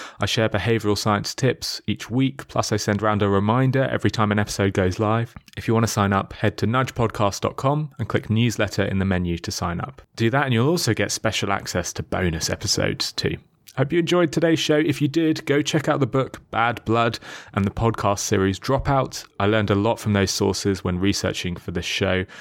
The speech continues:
They are both brilliant if you want to learn more about Theranos and Elizabeth Holmes. As always, I'm Phil Agnew.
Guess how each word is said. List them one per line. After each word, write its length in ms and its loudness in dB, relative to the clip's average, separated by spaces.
They 140 2
are 40 4
both 300 -2
brilliant 320 2
if 140 -10
you 60 0
want 100 2
to 40 0
learn 160 0
more 180 0
about 260 -4
Theranos 480 -2
and 100 -4
Elizabeth 460 -4
Holmes. 440 -2
As 140 -2
always, 360 0
I'm 160 0
Phil 200 -2
Agnew. 360 0